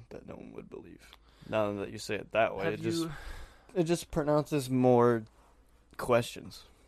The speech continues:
Speaker 2: Have you ever gone to a zoo?
Speaker 1: Yes, I've been to a zoo.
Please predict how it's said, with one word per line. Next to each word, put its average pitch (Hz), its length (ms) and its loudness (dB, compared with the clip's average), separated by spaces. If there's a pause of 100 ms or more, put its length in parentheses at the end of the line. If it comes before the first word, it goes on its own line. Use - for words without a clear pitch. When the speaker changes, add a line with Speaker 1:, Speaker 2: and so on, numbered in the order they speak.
(1600)
Speaker 2:
Have 135 80 -14
you 123 100 -4
ever 139 80 -2
gone 139 180 -2
to 139 80 -4
a 127 60 -4
zoo? 127 260 -4 (460)
Speaker 1:
Yes, 120 180 -4
I've 101 120 -10
been 98 140 -6
to 95 120 -12
a 95 60 -10
zoo. 98 180 -8